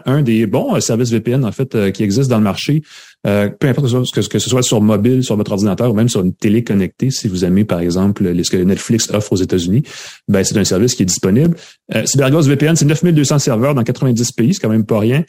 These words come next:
Euh, on peut l'installer sur un téléphone, bon, je viens de dire tablette, Mac, P C, peu importe. Ça s'installe assez facilement. Il y a du soutien technique en français,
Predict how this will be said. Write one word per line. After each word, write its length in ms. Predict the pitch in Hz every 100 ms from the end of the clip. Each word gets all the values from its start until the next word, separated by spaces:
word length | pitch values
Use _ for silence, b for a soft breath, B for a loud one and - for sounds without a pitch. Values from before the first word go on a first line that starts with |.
| b b _ 104
Euh, 160 | 104 110
on 60 |
peut 140 | 104 117
l'installer 400 | 120 - 117 139
sur 120 | 123
un 60 |
téléphone, 400 | 107 110 98 135
bon, 120 | 117 107
je 100 | 107
viens 100 | 104
de 0 |
dire 140 | 120
tablette, 480 | 120 104 131 131 107
Mac, 320 | 101 117 -
P 120 | 110
C, 200 | 90 120
peu 140 | 113 98
importe. 400 | 95 143 156 B B B
Ça 140 | - 104
s'installe 280 | 110 143 127
assez 140 | -
facilement. 380 | 143 123 120 135
Il 140 | -
y 20 | 156
a 40 |
du 80 | 135
soutien 260 | - 156
technique 480 | 139 120 - 156 151 _
en 140 | 139 127
français, 640 | - 131 - 139 143